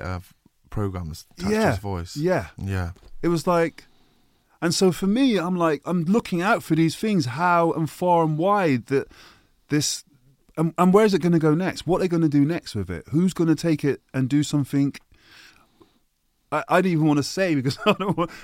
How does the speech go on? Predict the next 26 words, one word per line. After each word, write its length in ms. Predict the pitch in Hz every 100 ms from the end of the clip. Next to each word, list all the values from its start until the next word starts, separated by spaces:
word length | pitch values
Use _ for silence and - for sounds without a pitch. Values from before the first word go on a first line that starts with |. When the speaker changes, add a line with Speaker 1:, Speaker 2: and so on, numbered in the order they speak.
| -
Speaker 2:
I 80 | 160
just 120 | 165
wanna, 180 | 190 190 214
I 40 |
just 120 | 190
wanna 200 | 180 170
Speaker 1:
Yeah, 40 | 151
Speaker 2:
be 160 | 160 151
Speaker 1:
see 20 |
Speaker 2:
like, 240 | 151 139
Speaker 1:
what 180 | 104 90
happens. 360 | 107 90 - 87
Speaker 2:
yeah, 140 | 185 240
I 60 |
just 120 | 214
wanna 160 | 202 185
be, 200 | 160 175 165
I 100 | 175
wanna 380 | 233 214 180 143
see 420 | - - 196 185
what 160 | 165
happens. 300 | 156 165 147
I 60 | 135
wanna 220 | 147 151
see 440 | 139 - 170 165 160
how 380 | 139 143 143